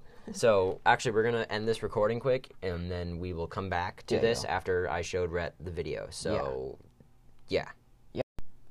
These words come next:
Speaker 1: Okay, so we're back, and I just showed Rhett the video, and now he has a decent understanding of what happened. So, we don't really know for sure, except Elon has said something, um,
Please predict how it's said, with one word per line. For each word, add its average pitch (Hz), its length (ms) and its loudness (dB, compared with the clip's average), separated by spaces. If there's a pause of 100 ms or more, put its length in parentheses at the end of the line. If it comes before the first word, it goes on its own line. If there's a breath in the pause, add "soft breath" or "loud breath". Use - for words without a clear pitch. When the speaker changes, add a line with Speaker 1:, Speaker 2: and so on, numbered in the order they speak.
(560)
Speaker 1:
Okay, 107 160 0
so 117 160 -2
we're 107 140 -2
back, 131 380 4
and 101 220 2
I 87 60 2
just 92 160 -4
showed 101 160 2
Rhett 98 160 2
the 98 80 -4
video, 92 480 2
and 85 460 0
now 87 180 6
he 82 120 6
has 85 200 2
a 85 120 0
decent 80 420 -4
understanding 82 480 -4
of 78 100 -6
what 82 120 0
happened. 80 320 0 (480 loud breath)
So, 95 680 4 (920)
we 110 320 0
don't 143 400 4
really 131 260 4
know 127 140 6
for 123 160 0
sure, 117 600 4
except 101 420 0
Elon 120 380 2
has 104 340 -2
said 113 320 0
something, 135 580 -2
um, 85 420 -2